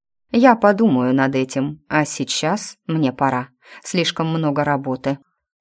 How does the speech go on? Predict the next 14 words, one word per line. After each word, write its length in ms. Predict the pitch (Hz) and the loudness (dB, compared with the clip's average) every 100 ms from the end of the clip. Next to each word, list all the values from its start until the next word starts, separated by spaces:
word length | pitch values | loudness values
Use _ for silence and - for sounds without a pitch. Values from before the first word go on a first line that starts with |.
| _ | _
«Слышал, 720 | - - 160 151 202 - 247 247 | -2 0 0 0 -2 0 0 -2
слышал», 920 | - 143 143 139 139 - 156 156 _ - | -4 -4 -2 -2 -2 -2 -2 -4 _ -6
обеспокоенно 760 | 156 156 - 147 160 151 151 | -4 -4 -6 -2 0 0 0
поправил 480 | 156 156 156 147 147 | -4 -2 -2 -2 -2
очки 440 | 147 - 208 214 - _ | -2 -4 -4 -4 -8 _
мейстер 500 | 165 156 147 - 156 | -2 0 -2 -2 -4
Дигори. 600 | 147 147 139 147 147 151 _ _ | -2 -2 0 2 0 -2 _ _
«Фанатики 720 | - - 147 135 131 - 147 160 | 4 6 8 6 0 -6 -6 -6
совсем 600 | - 156 - 131 143 151 | -4 -4 -2 -2 0 -2
разошлись. 760 | 147 143 135 135 127 127 - - - - | -2 -2 -2 -2 -2 -4 -8 -14 -18 -2
Даже 280 | 151 147 143 | 2 2 0
церковь 420 | - 147 147 147 | 2 2 2 -6
Светлой 460 | - 151 151 156 156 | -2 -2 0 0 0
Матери, 580 | 139 139 139 143 139 | 2 0 0 -2 -4